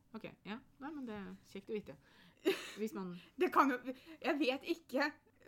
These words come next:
Speaker 2: hva i livet, hvilken situasjon i livet jeg skal komme inn i der det kommer til å være en god ting å ha, men jeg fø-, føler at det, fra nå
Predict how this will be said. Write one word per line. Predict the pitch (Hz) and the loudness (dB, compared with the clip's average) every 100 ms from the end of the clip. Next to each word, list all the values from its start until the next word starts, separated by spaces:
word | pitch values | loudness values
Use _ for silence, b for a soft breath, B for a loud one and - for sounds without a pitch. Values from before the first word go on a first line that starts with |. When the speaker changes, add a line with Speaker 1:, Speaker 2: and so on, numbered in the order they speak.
| 233 | 2
Speaker 2:
hva | 240 254 269 | 8 8 8
i | 269 | 4
livet, | 240 220 233 233 247 | 0 0 2 2 2
hvilken | 247 233 247 | 0 0 -6
situasjon | 240 233 254 - 240 240 | -6 -6 -6 -6 -4 0
i | 254 | 0
livet | 226 214 | -2 -4
jeg | 214 214 | -4 -4
skal | 254 | -6
komme | - 233 240 | -2 0 0
inn | 220 214 | -4 -4
i | |
der | 226 226 214 | 0 0 2
det | 220 233 | -2 -2
kommer | 330 226 196 | -2 -2 -2
til | 233 | 2
å | 233 | 4
være | 202 214 220 B B B 254 | 4 -2 -8 B B B 2
en | 254 247 | 2 2
god | 220 233 262 240 240 233 | -2 0 0 0 -4 -2
ting | 269 240 | -2 2
å | |
ha, | 262 285 | 4 6
men | 294 277 | 6 2
jeg | 277 | 2
fø-, | 339 240 226 | 2 0 2
føler | 294 226 | 0 0
at | 220 | -4
det, | 247 - 139 - B - | -8 -10 -12 -12 B -2
fra | 339 | 2
nå | 294 | 4